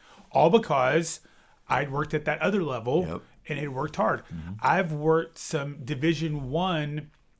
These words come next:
Speaker 1: preseason stuff. Never worked a Division One regular season game in my life, but I've worked as much preseason stuff as people will give me the opportunity to do.
Speaker 2: <laughs> Right.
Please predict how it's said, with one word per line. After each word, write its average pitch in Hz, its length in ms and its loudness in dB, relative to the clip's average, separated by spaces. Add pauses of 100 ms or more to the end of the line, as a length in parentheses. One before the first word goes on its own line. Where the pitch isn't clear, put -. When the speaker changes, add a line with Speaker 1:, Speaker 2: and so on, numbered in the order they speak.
(300)
Speaker 1:
preseason 170 580 2
stuff. - 420 -10 (220)
Never 170 280 2
worked 190 240 2
a 151 160 0
Division 151 460 -2
One 147 340 -2
regular 147 280 -2
season 156 300 -4
game 143 200 -4
in 147 80 -4
my 143 120 -4
life, 113 320 -6
but 135 80 -2
I've 143 180 2
worked 151 240 2
as 135 200 -6
much 147 280 -4
preseason 156 520 -2
stuff 127 260 -6
as 123 100 -10
people 139 300 -6
will 127 80 -2
give 127 160 -6
me 127 60 -6
the 120 120 -4
opportunity 120 560 2
to 113 80 -8
do. 131 200 0
Speaker 2:
<laughs> - 20 -2
Right. 76 160 -6